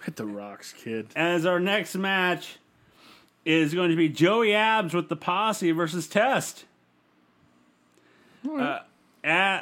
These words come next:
Speaker 2: uh, Joey Abs hits, like, a T-bone suplex, uh, fisherman. So he pin, tries, goes for the pin after. Uh, Test wins with the gut wrench power bomb. The Posse beats down Test after the match. Shane then comes out,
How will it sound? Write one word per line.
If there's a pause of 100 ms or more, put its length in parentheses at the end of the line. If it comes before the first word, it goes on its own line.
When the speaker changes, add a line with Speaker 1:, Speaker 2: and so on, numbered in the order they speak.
Speaker 2:
uh,
Joey
Abs
hits,
like,
a
T-bone
suplex, (320)
uh,
fisherman. (360)
So
he
pin,
tries,
goes
for
the
pin
after. (420)
Uh,
Test
wins
with
the
gut
wrench
power
bomb. (280)
The
Posse
beats
down
Test
after
the
match.
Shane
then (100)
comes
out,